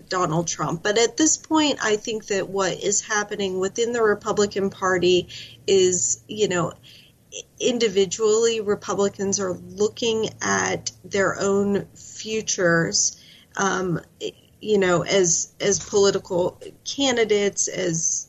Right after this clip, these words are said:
you know, just politicians in general, and they're, they're weighing out, um,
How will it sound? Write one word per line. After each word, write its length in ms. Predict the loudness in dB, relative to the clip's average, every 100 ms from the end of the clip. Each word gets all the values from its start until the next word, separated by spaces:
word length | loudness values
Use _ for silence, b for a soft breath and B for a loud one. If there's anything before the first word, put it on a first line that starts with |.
| -14
you 160 | -8 -4
know, 160 | -4
just 240 | -4 -4 -4
politicians 720 | 2 2 2 -2 -2 -2 -2
in 100 | -2
general, 560 | -2 0 2 2 0 -4 B B B -2
and 400 | 2 4 2 2
they're, 500 | 2 2 2 -2 -6 _
they're 360 | -16 -4 0 0
weighing 560 | 0 0 2 2 0 0
out, 480 | 2 2 2 -2 -6 _ b b b -4
um, 640 | -2 0 -2 -2 -4 -6